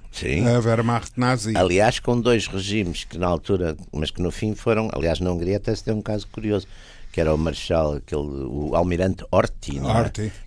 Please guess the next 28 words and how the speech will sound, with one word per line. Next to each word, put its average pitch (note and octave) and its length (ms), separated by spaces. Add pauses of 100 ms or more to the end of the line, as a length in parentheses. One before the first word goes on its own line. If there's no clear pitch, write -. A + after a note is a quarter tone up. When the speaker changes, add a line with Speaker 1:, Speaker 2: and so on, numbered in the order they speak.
Speaker 1:
Que - 100
era E2+ 200
assim E2+ 360
um E2 220
conservador E2+ 720
que - 80
se - 140
aliou E2 260
com - 140
Hitler, G#2+ 240
e G2+ 40
depois - 220
quando G#2+ 220
saiu G#2+ 440 (360)
foram G#2+ 260
aqueles G#2+ 340
tipos, - 320
os G2 140
cruzes G#2+ 400
de - 80
flecha, - 420
que - 120
esses G#2 180
eram G#2+ 220
mesmo G#2+ 340 (340)
nazis. G#2 540 (220)
Speaker 2:
Ora C#3 180
bem, A#2 240